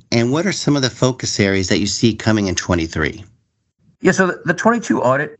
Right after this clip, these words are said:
Speaker 2: I would say the, the results were fairly stable from the previous year. You'll see that we did not have any new clean opinions from the multiple standalone audits that we produced. We still have nine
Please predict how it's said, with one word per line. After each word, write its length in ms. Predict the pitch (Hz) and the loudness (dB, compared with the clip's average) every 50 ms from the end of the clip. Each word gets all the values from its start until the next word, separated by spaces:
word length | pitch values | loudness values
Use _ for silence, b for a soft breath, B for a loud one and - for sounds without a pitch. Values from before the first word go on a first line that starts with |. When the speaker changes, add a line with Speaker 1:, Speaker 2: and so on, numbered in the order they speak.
| - | -4
Speaker 2:
I 80 | 120 127 | -2 -2
would 160 | 120 120 120 | -2 -4 -4
say 300 | - - 123 123 120 113 | -2 -2 0 0 0 -2
the, 240 | - - 90 101 98 | -4 -6 -6 -6 -4
the 120 | 98 113 | -2 -2
results 400 | 110 110 95 117 117 101 - - | -2 0 0 0 0 0 -2 -4
were 80 | 113 92 | -6 -6
fairly 320 | - - 117 113 107 101 | 0 0 0 0 0 -2
stable 480 | 92 - - - 101 107 107 113 117 113 | -6 -6 -6 -4 -4 -2 -2 -2 -4 -4
from 220 | - - 92 87 | -4 -6 -6 -6
the 80 | 82 82 | -6 -8
previous 580 | - - 95 95 92 90 87 85 82 - - | -6 -4 -2 -2 -2 -2 -4 -6 -6 -6 -6
year. 400 | 80 80 85 87 87 90 90 - _ _ _ _ _ | -4 -2 -2 -2 -2 -4 -6 -10 _ _ _ _ _
You'll 140 | 82 76 - | -16 -14 -12
see 180 | - - 85 | -6 -4 -2
that 180 | 80 78 76 - | -2 -2 -4 -4
we 140 | 78 78 73 | -6 -8 -6
did 180 | 65 85 80 | -6 -4 -2
not 300 | 82 82 82 78 76 - - | 0 0 0 -2 -4 -6 -4
have 320 | - 78 82 78 76 71 - | -2 0 0 0 -2 -4 -10
any 260 | - 82 82 80 76 | -10 -8 -6 -6 -6
new 520 | 71 76 87 92 95 101 104 101 98 92 - _ | -6 -4 -2 -2 0 0 0 -2 -4 -6 -8 _
clean 200 | _ - 92 90 | _ -4 -2 -2
opinions 460 | 87 82 - 98 98 101 101 98 95 - | -2 -4 -4 -4 -4 -2 -2 -4 -6 -6
from 240 | - - 80 76 73 | -6 -6 -4 -4 -4
the 180 | 76 73 71 - | -6 -10 -12 -12
multiple 560 | - 78 85 85 - - - 85 80 69 67 - _ _ _ - | -6 -4 -4 -4 -4 -8 -8 -8 -8 -8 -10 -16 _ _ _ -14
standalone 560 | - - - 87 87 87 87 87 87 90 - - | -12 -6 0 0 2 2 2 0 0 -2 -2 0
audits 360 | 78 82 85 90 80 - - | 0 0 0 0 -4 -8 -4
that 180 | - 78 65 71 | -4 -4 -4 -4
we 140 | 71 71 | -12 -16
produced. 580 | 71 _ - 73 69 101 113 110 - - - - B B B B B B B B B B _ _ | -14 _ -12 -4 0 0 0 0 -2 -8 -16 -20 B B B B B B B B B B _ _
We 100 | 82 80 | -4 -4
still 320 | - - - 110 98 95 | -2 2 2 2 4 4
have 440 | 85 92 92 90 87 87 76 - - - _ - | 0 0 0 0 -2 -4 -6 -8 -12 -16 _ -2
nine 540 | 82 80 85 90 87 90 90 85 82 - | 0 0 0 0 0 -2 -4 -4 -6 -10